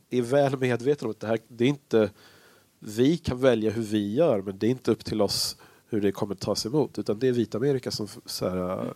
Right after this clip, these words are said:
väljer. Jag vill också, apropå det du säger, så här, jag känns som att, ja, men Bilan Osman skrev de grejerna, och så här, jag är, jag är så jävla trött på vitheten och trött på att vita inte förstår det här. Och det togs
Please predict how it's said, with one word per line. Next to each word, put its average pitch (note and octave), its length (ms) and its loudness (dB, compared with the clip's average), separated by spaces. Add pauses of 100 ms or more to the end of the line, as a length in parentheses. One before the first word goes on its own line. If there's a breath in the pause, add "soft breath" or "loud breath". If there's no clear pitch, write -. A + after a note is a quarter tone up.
väljer. A#2 440 -2 (320 loud breath)
Jag C3+ 220 4
vill C3 80 -2
också, B2 380 -2
apropå A#2+ 300 -4
det A2+ 100 0
du B2 200 4
säger, G#2 300 0
så G#2+ 120 -2
här, F#2+ 160 0 (260 loud breath)
jag A#2+ 280 0 (560)
känns C3+ 440 0
som A2 140 0
att, - 400 -4 (540 loud breath)
ja, - 80 -8
men G#2+ 120 -2
Bilan A#2 260 2
Osman A2+ 480 -4
skrev G2+ 280 -6
de G2+ 100 -10
grejerna, G2 300 2
och F#2+ 200 -8
så - 100 -2
här, G2 80 2
jag G#2 100 2
är, G#2 80 0 (100)
jag G#2+ 100 0
är G2 40 2
så - 140 -2
jävla G2+ 120 0
trött - 440 -4 (120)
på G2 180 -4
vitheten G#2 840 -2
och F#2 140 -12
trött - 280 -12
på A2+ 60 -2
att G2+ 80 0
vita G#2 300 2
inte F#2+ 140 -4
förstår G2+ 280 -2
det F#2+ 60 -2
här. G#2 220 -2
Och - 340 -6
det A#2 60 4
togs - 480 -2